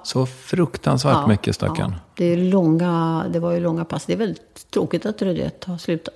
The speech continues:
Speaker 1: Ja, det var tråkigt på flera sätt. Men det var ju, man gjorde väl misstag, känns det som.
Speaker 2: Ja, men, eh, det var ett försök att göra talad radio som, som jag tycker att det var otroligt tråkigt. Det var,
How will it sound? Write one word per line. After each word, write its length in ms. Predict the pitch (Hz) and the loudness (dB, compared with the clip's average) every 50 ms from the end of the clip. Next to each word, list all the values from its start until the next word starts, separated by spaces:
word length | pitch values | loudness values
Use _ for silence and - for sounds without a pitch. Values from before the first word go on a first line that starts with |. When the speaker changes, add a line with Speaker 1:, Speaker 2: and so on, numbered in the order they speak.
| _ - | _ 2
Speaker 1:
Ja, 340 | - - 90 - - - - | 2 2 2 2 -4 -8 0
det 80 | - 104 | 4 4
var 100 | 104 104 | 4 4
tråkigt 380 | - 107 101 - - 95 - | 4 2 2 2 0 -2 -2
på 80 | - 95 | -2 -4
flera 260 | - - 95 85 85 | -2 0 0 0 -2
sätt. 340 | - - - - - - - | -4 -8 -10 -12 -12 -14 -6
Men 220 | - 98 98 101 98 | -2 0 2 4 4
det 80 | 101 | 4
var 240 | 98 95 98 92 92 | 4 4 4 4 4
ju, 560 | 92 92 92 90 90 90 92 101 110 110 110 107 - - | 2 2 2 0 0 0 0 -2 -2 -4 -4 -8 -8 -2
man 200 | - 117 113 110 | 2 4 6 6
gjorde 200 | 107 104 98 98 | 6 6 6 4
väl 140 | 98 95 95 | 4 6 4
misstag, 500 | 98 95 - - - 101 95 101 101 101 - - | 4 2 2 0 0 0 0 0 -4 -8 -12 -12
känns 220 | - - 95 101 - | -6 -2 -2 -2 -2
det 120 | - 104 | -4 -6
som. 180 | - - 104 101 - - - - - _ _ _ _ _ _ _ _ _ _ _ _ _ _ _ _ _ _ - | -6 -4 -6 -6 -10 -12 -20 -20 -20 _ _ _ _ _ _ _ _ _ _ _ _ _ _ _ _ _ _ 0
Speaker 2:
Ja, 440 | 208 220 214 208 208 214 226 233 - - - - - - _ - _ _ _ _ _ - - - - - - | 4 6 6 6 8 6 4 4 0 -6 -18 -20 -20 -20 _ -20 _ _ _ _ _ -20 -20 -20 -20 -10 -4
men, 360 | - 165 180 180 180 180 175 | 0 2 2 2 2 2 2
eh, 200 | 170 170 170 175 | 2 2 2 2
det 100 | 175 190 | 2 2
var 160 | 175 185 180 170 - - - - _ - | 2 2 2 0 -4 -12 -16 -14 _ -6
ett 140 | 202 - - | -6 -4 -4
försök 280 | 202 165 - 190 - | -2 2 2 4 4
att 120 | 185 170 - | 4 4 4
göra 240 | 175 165 156 156 151 | 4 4 4 2 0
talad 440 | - - 165 147 147 151 156 147 | 0 2 2 2 2 0 0 2
radio 320 | 147 143 143 151 151 147 143 | 2 2 2 2 0 -2 -4
som, 480 | - - - - 147 - - 139 143 143 147 151 147 | -4 -4 -4 -2 -2 -4 -4 -6 -8 -8 -10 -10 -8
som 200 | - - 143 - | -6 -6 -4 -2
jag 140 | - 151 - | -4 -4 -4
tycker 320 | - 165 - - - - | -6 -10 -6 -4 -2 -2
att 180 | 147 143 - - | -2 -4 -6 -6
det 100 | - - | -6 -6
var 200 | - 160 - - - | -4 -6 -8 -8 -8
otroligt 460 | - 160 - - - - - - 151 - | -8 -8 -2 0 0 2 2 0 0 2
tråkigt. 440 | - 156 - - - 170 - - | 0 0 0 0 -4 -6 -4 -2
Det 120 | - 170 170 | 0 0 2
var, 360 | 170 165 170 - - - 175 | 2 2 2 2 0 0 0